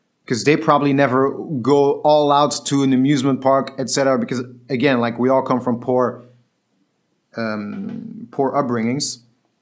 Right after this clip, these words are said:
And then I realized that, wow, I'm energized because, not because I just gave something, but because I gave and I could see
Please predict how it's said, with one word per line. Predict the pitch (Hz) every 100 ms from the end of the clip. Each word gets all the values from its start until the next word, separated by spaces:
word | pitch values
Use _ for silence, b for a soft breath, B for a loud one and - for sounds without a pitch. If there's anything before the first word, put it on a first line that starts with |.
| _ _ _ _ _ _ _ _ _ b b b b b _
And | 135
then | 170 214
I |
realized | 180 160 233 165 135 123 -
that, | 123 117
wow, | 127 170 139
I'm | 147 -
energized | 160 185 123 120 123 107
because, | 123 123 123 120 120
not | 123 165 233 233 -
because | 139 160 147
I | 135
just | 123 98
gave | 95 165 160 120 170 - - _
something, | - - 107 107 113 117
but | 117 B B
because | - 131 131
I | 123
gave | 117 139 165 170 131
and | 123
I | 127
could | 127 117
see | - - - 185 202 233 254 254 -